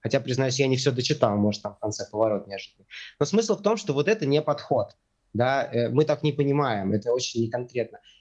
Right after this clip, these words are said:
Поэтому мы работаем с каждым заказом индивидуально, и важно понять, о чем, каким языком будет рассказана история, да, и для этого нужно понять, чего хочет заказчик. Вот, э, ну, а дальше постепенно, пошагово мы начинаем работать с материалом,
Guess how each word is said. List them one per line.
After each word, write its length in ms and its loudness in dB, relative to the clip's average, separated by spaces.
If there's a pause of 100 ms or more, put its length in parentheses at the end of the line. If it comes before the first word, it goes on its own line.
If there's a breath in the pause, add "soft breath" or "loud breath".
(140 soft breath)
Поэтому 340 2
мы 100 4
работаем 340 0
с 60 -6
каждым 240 2
заказом 360 0
индивидуально, 440 0
и 80 0
важно 260 2
понять, 400 -4
о 40 -20
чем, 480 0 (200)
каким 260 2
языком 380 2
будет 160 -4
рассказана 480 0
история, 500 -2 (360)
да, 260 2
и 340 0
для 140 2
этого 200 2
нужно 220 2
понять, 280 2
чего 240 0
хочет 320 0
заказчик. 560 -2 (640)
Вот, 400 0 (100)
э, 480 -2
ну, 80 2
а 60 2
дальше 340 -2
постепенно, 500 0
пошагово 600 0
мы 140 2
начинаем 340 0
работать 260 0
с 80 -14
материалом, 640 0